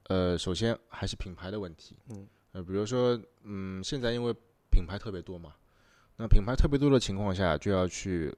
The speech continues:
Speaker 1: 看这个品牌的所有的量。你可以上它的官网，或者说去它的门店，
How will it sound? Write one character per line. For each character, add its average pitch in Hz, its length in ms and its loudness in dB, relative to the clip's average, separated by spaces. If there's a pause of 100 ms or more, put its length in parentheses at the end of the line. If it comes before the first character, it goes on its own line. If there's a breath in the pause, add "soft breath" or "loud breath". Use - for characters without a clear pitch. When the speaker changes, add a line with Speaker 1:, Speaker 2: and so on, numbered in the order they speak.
(140)
Speaker 1:
看 98 200 -6
这 95 120 -4
个 95 60 -2
品 85 160 -14
牌 80 120 -16
的 82 80 -12
所 85 160 -14
有 82 80 -12
的 78 120 -14
量。 85 180 -10 (600 soft breath)
你 92 80 -12
可 117 80 -8
以 117 40 -4
上 120 140 -6
它 123 100 -4
的 120 80 -2
官 131 240 -4
网， 82 160 -4 (540)
或 - 180 -8
者 95 120 -4
说 101 360 0
去 - 220 -10
它 110 140 -4
的 107 80 -6
门 87 180 -8
店， 101 240 -8